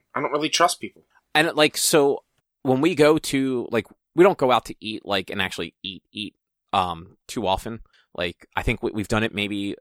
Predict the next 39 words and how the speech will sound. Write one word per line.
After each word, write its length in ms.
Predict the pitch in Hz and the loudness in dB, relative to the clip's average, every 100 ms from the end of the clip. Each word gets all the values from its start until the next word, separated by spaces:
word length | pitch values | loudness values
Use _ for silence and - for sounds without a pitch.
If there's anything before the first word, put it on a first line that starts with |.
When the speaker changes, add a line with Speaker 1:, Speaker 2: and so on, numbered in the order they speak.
| _ | _
Speaker 2:
other 220 | 120 147 | 2 2
than, 100 | 147 | 2
like, 140 | 131 117 | -2 -6
at 120 | - | -6
pax, 480 | - 107 98 - - | 0 0 0 -4 -4
where, 180 | 101 90 | -2 -2
like, 180 | 92 - | -4 -4
that's, 300 | 92 - - _ _ _ - | -4 -4 -12 _ _ _ -4
you 100 | 104 | -4
know, 160 | 87 - - _ | -4 -10 -20 _
that's 160 | - 110 | -4 2
all 160 | 104 101 | 4 4
we 80 | |
could 240 | 98 - 95 | 0 -2 -2
really 320 | 98 110 117 | -2 -4 -2
do. 220 | 113 143 - _ _ _ | -2 -2 -4 _ _ _
Speaker 1:
Yeah. 180 | 139 107 | 2 4
Speaker 2:
Um, 340 | 90 82 65 - _ _ | 4 0 -10 -20 _ _
it's 140 | 123 - | -4 0
been 200 | 135 117 | 0 2
mostly, 460 | 110 120 - 110 | 0 0 -2 -2
like, 500 | 101 95 92 - - _ - | -2 -2 -4 -10 -20 _ -10
maybe 140 | 123 | -6
once 260 | 104 110 117 | -4 -4 -4
a 60 | |
month 220 | 101 107 - | -4 -6 -6
here 220 | 101 110 | -6 -4
and 120 | 104 | -4
there. 260 | 104 131 - _ _ _ | -6 -8 -14 _ _ _
Um, 480 | 110 101 87 82 64 - _ - | 2 2 2 -4 -14 -20 _ 2
but, 160 | 120 | 2
like, 140 | 104 110 | 2 2
I'm 100 | 131 | 0
s-, 160 | - - | 0 -2
like, 180 | 117 - - | -2 -2 2
I 120 | 120 | 2
wear 180 | 120 123 | 4 2
a 60 | |
mask, 360 | 107 104 113 | 0 -2 -2